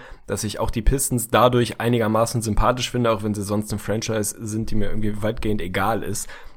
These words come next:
Aber ich finde Van Gundy einfach immer geil. Ich guck seinem Basketball auch eigentlich immer gerne zu. Jetzt hat er diese Doppel-, Triple-Funktion, wie auch immer man's nennen will.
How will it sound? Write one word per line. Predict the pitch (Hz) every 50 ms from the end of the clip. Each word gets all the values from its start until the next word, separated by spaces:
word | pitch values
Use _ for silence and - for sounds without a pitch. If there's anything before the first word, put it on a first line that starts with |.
| - -
Aber | - 95 101 95
ich | 98 -
finde | 110 104 -
Van | 101 95 98
Gundy | 101 98 104 107 101
einfach | - 95 104 98 - - - -
immer | 123 120 113 113 107
geil. | 98 110 113 120 117 110
Ich | 104 -
guck | - - 120 -
seinem | - 107 107 107 104 92
Basketball | 104 117 117 - - 120 107 - 101 101 101
auch | 98 -
eigentlich | - - 113 117 113 104 101 98 -
immer | 107 110 107
gerne | 104 104 101 101 101 95
zu. | - - 123 123 135 131 - - - - - - - _ _ -
Jetzt | 107 107 - -
hat | 123 120
er | 123 120
diese | 117 110 110 107
Doppel-, | 104 120 113 - - 110 107
Triple-Funktion, | - - 120 - 110 107 - 117 113 107 - 110 110 107 104
wie | 110
auch | 104 110
immer | 113 110
man's | 104 104 101 98 - -
nennen | 113 120 117 113 113
will. | 107 110 110 117